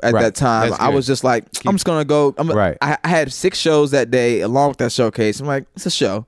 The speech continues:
Speaker 2: Right.
Speaker 1: So I'm, dude, I'm three drinks in. I walk in there. I, I fucking kill it. And I can't believe I, I, I, I did 'cause I was like, didn't care.
Speaker 2: Yeah.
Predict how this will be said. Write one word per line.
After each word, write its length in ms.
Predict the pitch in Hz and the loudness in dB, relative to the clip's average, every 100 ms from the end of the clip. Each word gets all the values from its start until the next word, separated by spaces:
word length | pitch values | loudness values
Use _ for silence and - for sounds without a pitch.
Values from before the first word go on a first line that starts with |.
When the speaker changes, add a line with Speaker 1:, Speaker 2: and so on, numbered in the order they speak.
| _ | _
Speaker 2:
Right. 260 | 117 90 - | -2 -2 -6
Speaker 1:
So 200 | - 160 | -6 0
I'm, 240 | 151 170 185 - 143 139 | 2 0 -2 -10 -10 0
dude, 180 | 175 | 2
I'm 140 | 175 180 | 2 0
three 220 | 156 165 | 0 0
drinks 320 | 151 160 - | 0 -4 0
in. 340 | 156 151 151 - - - - | 2 2 0 -8 -20 -12 -2
I 80 | 160 | 0
walk 320 | 156 156 151 | 2 2 0
in 160 | 160 | 0
there. 320 | 151 147 143 - - | 2 2 2 0 -6
I, 120 | 131 139 - | -10 -8 -6
I 100 | 131 | -6
fucking 380 | - 147 143 131 | -4 -8 -8 -6
kill 360 | - 156 147 | 0 2 4
it. 220 | 143 135 - _ _ _ _ _ | 4 2 -4 _ _ _ _ _
And 460 | 127 139 131 131 120 | -2 0 2 0 0
I 20 | |
can't 320 | - - 160 | -2 -2 -2
believe 400 | 131 143 156 143 123 | 0 2 4 4 0
I, 40 | - 113 120 123 120 - | -2 -2 0 0 0 -4
I, 60 | |
I, 40 | 110 - | -8 -6
I 80 | 110 | -4
did 380 | 110 135 127 107 | 2 4 2 0
'cause 200 | 131 113 | -4 -2
I 120 | 117 | -2
was 140 | 117 95 | -2 -4
like, 220 | 92 - | -10 -4
didn't 240 | 123 127 | -2 -2
care. 460 | 110 123 113 92 - | -4 -2 -2 -2 -6
Speaker 2:
Yeah. 280 | - 120 90 | -2 -2 -2